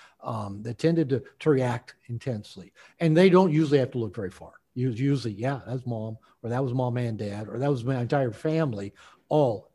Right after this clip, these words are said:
stays in this ruminating place. And w-, the second way I think that we can develop what, what I call, is my, just my term, ruminating brain, is through trauma, and to where it can be somewhat of, of, of a, um,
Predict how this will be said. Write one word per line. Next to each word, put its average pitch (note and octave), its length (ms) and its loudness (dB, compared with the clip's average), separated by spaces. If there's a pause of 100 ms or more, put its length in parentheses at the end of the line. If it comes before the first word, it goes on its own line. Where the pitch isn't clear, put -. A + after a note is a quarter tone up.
stays B2+ 320 2
in C3 80 -2
this A#2+ 200 -6
ruminating G#2+ 520 -8
place. - 420 -10 (580)
And D#3+ 300 2 (1500)
w-, D#3 240 -4 (540)
the C#3+ 100 0
second A#3 420 2
way C#3+ 220 4
I B2+ 80 2
think B2+ 340 -6
that C#3+ 80 -2
we B2 160 -6
can B2+ 140 -6
develop A#2+ 480 -4
what, A2+ 140 -2 (120)
what D3+ 140 2
I F3 80 4
call, A#2+ 320 -2
is D3+ 220 -4
my, D#3 100 -2
just C3+ 180 -10
my A2+ 140 -8
term, G#2 260 -12
ruminating A#2 480 -4
brain, C#3 400 0 (320)
is C#3+ 200 0
through B2+ 220 -4
trauma, A2 420 -6 (440)
and C3 120 -4
to B2+ 80 -2
where C3 180 2
it B2 60 -4
can B2+ 140 -4
be A#2 180 -2
somewhat A#2+ 340 -4
of, A2+ 140 -4
of, A2+ 400 -10
of A#2+ 160 -8
a, G#2+ 240 -10
um, G2+ 260 -12